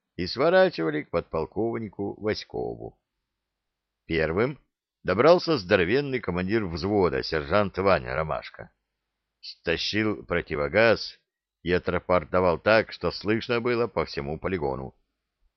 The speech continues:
«Товарищ подполковник, а мне тут неисправный противогаз выдали.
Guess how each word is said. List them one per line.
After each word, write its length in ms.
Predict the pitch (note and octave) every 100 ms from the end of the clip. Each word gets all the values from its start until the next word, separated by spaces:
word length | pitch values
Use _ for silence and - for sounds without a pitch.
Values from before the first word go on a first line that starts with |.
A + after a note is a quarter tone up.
| _ _ _ _ _
«Товарищ 520 | - A#2+ C3+ B2 F2+ -
подполковник, 920 | F#2 G2 G2 F#2 F#2+ D#2 D2 - _ _ _ _
а 120 | E2
мне 220 | F#2 G#2+ B2
тут 360 | B2+ B2+ - _ _
неисправный 640 | D#2+ G2 - E2+ A2 A2 A#2
противогаз 800 | F2+ G2+ G#2+ C3 A2 F2 E2+ C#2+
выдали. 500 | F2 D#2+ D#2+ D#2